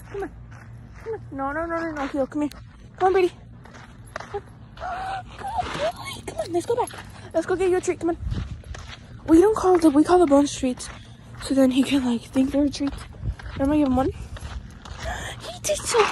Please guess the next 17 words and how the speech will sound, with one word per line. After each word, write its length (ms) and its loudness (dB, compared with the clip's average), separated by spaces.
good, 300 4
my 260 -2
little 220 0
poopy. 460 0
Come 240 -6
here. 140 -14
Eat 200 -10
your 100 -4
little 220 6
bone. 200 -2
Oh, 100 -16
he 120 -8
doesn't 240 -12
want 180 -12
it. 160 -16
But, 140 -8
Brady, 280 2